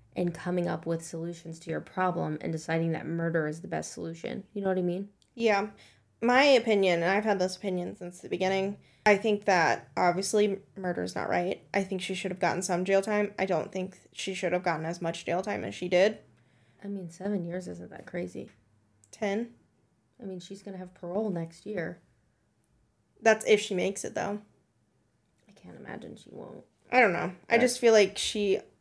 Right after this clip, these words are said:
Speaker 2: honestly, my opinion, her entire life was literally hell. And it's kinda sad. It kinda puts things into perspective when somebody is literally in a women's prison, which is, like, terrible.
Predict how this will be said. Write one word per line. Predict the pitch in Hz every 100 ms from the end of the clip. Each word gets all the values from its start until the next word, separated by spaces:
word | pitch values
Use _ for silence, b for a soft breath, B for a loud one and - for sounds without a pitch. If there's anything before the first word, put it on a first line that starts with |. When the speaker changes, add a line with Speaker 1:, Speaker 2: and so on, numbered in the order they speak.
| _ _ _
Speaker 2:
honestly, | 202 208 208 214 202 185
my | 202 185
opinion, | 190 208 202 202 208 208 b b b _ - _
her | 202 220
entire | 208 190 190 185
life | 175 190 208
was | 220 226 - 226
literally | 240 247 240
hell. | 240 240 240 247 247 _ b b b b b b
And | 220 214
it's | 214
kinda | 226 214
sad. | 220 208 202
It | - 220 -
kinda | 226 214
puts | 214 208
things | 214 214
into | 208 202
perspective | 202 185 190 214
when | 202 190
somebody | 196 196 196
is | 185
literally | 180 185 185 180
in | - 180
a | 170
women's | 170 185 196
prison, | 202 196 202 196
which | 185
is, | 190 180
like, | 165 156 - - _ _ _ _ _ _ _ _ _ _ _ _ _ _ _ _ _
terrible. | - 185 175 202 226 247